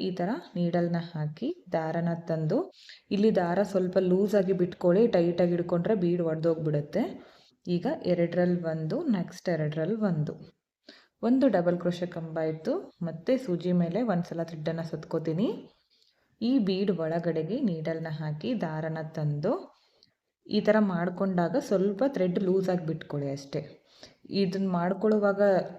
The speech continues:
ಟೈಟ್ ಆಗಿ ಹಿಡ್ಕೊಂಡ್ಬಿಟ್ರೆ ಬೇಗನೆ ಒಡೆದೋಗ್ಬಿಡುತ್ತೆ ಬೀಡು. ಈಗ ಈ ಕೆಳಗಡೆ ಪಾರ್ಟ್ ಇದೆಯಲ್ಲ, ಅದು ಕಂಪ್ಲೀಟ್ ಆಗೋವರೆಗೂ ನಾವು ಈ ತರ ಡಬಲ್ ಕ್ರೋಶೆ ಕಂಬಗಳನ್ನ ಮಾಡ್ತಾ ಹೋಗ್ಬೇಕು. ಇಲ್ಲಿ ಮೂಲೆ ಬಂದಿದೆಯಲ್ಲ,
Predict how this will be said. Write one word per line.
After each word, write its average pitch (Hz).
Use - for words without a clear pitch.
ಟೈಟ್ 185
ಆಗಿ 180
ಹಿಡ್ಕೊಂಡ್ಬಿಟ್ರೆ 180
ಬೇಗನೆ 220
ಒಡೆದೋಗ್ಬಿಡುತ್ತೆ 151
ಬೀಡು. 147
ಈಗ 208
ಈ 208
ಕೆಳಗಡೆ 196
ಪಾರ್ಟ್ 185
ಇದೆಯಲ್ಲ, 180
ಅದು 202
ಕಂಪ್ಲೀಟ್ 196
ಆಗೋವರೆಗೂ 165
ನಾವು -
ಈ 170
ತರ 165
ಡಬಲ್ 240
ಕ್ರೋಶೆ 190
ಕಂಬಗಳನ್ನ 165
ಮಾಡ್ತಾ 147
ಹೋಗ್ಬೇಕು. 165
ಇಲ್ಲಿ 254
ಮೂಲೆ 208
ಬಂದಿದೆಯಲ್ಲ, 185